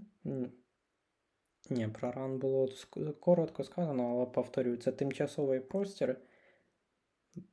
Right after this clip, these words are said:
Тобто тимчасовий, тому що він до наступного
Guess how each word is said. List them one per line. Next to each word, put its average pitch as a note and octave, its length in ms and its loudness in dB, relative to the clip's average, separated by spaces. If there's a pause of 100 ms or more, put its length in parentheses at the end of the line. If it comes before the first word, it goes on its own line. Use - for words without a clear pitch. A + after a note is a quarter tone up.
(160)
Тобто B2 320 -2
тимчасовий, C3 680 2
тому B2+ 400 0
що B2 200 -2
він A#2+ 300 0
до B2 540 2
наступного B2 920 0